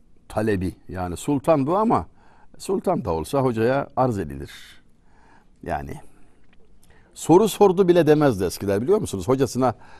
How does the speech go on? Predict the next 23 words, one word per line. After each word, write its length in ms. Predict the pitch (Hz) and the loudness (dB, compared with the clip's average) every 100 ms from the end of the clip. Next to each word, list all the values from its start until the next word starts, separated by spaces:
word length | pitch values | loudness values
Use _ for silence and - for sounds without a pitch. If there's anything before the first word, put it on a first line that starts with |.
| - - | -20 -18
soru 340 | - 135 156 | 2 4 4
sormak, 720 | - - 127 135 202 - - - - - - | 0 2 2 4 0 0 -18 -20 -20 -20 -16
cevabını 540 | - 123 139 139 151 139 | 4 8 10 8 6 4
bildiğin 540 | 135 123 156 185 151 | 2 0 2 2 2
durumda 320 | 131 139 151 | 4 4 6
imtihan 380 | 180 147 143 170 | 4 4 4 4
etmek 300 | 165 - 165 | 2 2 0
için 160 | 147 113 | 0 -2
olur. 420 | 69 62 - - - - - - | -2 -6 -10 -12 -14 -16 -18 -20
Sual 680 | - 123 120 151 156 113 73 - - _ - - | -4 0 6 8 8 4 -2 -12 -20 _ -20 -20
sormak 580 | - 87 71 64 - - | -6 -4 -4 -8 -12 -6
veya 280 | 107 127 127 | -4 -2 -4
sual 460 | - 147 175 175 | -2 2 4 4
tevcih 420 | 127 123 92 87 | 4 -2 0 -4
etmek, 360 | 78 - 78 - - - | -4 -6 -10 -10 -20 -8
öğrenmek 640 | 98 110 113 107 107 117 - | 0 4 4 2 2 -2 -4
için 200 | - 71 | -10 -10
olur. 540 | 57 - - - - - - - - | -10 -14 -16 -20 -20 -20 -20 -20 -8
Arada 260 | 117 147 147 | -2 0 0
fark 300 | - 127 - | 2 0 -2
vardır. 320 | 60 60 - - - - - - - - | -8 -8 -14 -16 -20 -20 -20 -20 -20 -16
Sual 500 | - 135 139 151 139 | -2 2 4 6 6
etti, 440 | 113 - 90 76 | 2 -2 -10 -10